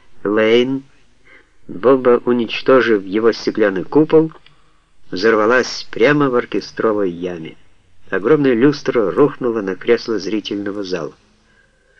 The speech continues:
Положение на греко-итальянском фронте обнадёживало. Захватив Корчу,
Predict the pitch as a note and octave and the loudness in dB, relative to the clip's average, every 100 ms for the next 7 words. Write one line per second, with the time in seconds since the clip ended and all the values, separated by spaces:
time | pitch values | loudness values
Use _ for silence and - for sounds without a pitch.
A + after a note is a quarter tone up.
0 | _ _ _ _ _ _ _ _ _ _ | _ _ _ _ _ _ _ _ _ _
1 | _ _ _ _ _ _ - - _ _ | _ _ _ _ _ _ -20 -20 _ _
2 | _ - - A#2 C3 F3 F3 E3+ C#3 D#3 | _ -8 0 2 4 4 4 4 2 2
3 | D#3+ D#3 D3+ D3 D#3 D3+ D3 C3+ - D3 | 2 2 2 4 2 0 -4 -2 0 2
4 | D3+ D#3 D3+ C3+ C3 C#3 D#3 A2+ E2+ D#2 | 0 0 0 -2 -2 0 2 2 0 -6
5 | D#2+ - _ _ _ _ _ _ _ _ | -8 -10 _ _ _ _ _ _ _ _
6 | _ _ _ _ - G#2 G#2+ A#2+ C#3 D#3 | _ _ _ _ -8 -2 2 2 2 0
7 | D3 C3+ C#3+ C#3 - D#3+ D#3 | 4 4 4 0 -2 -2 -2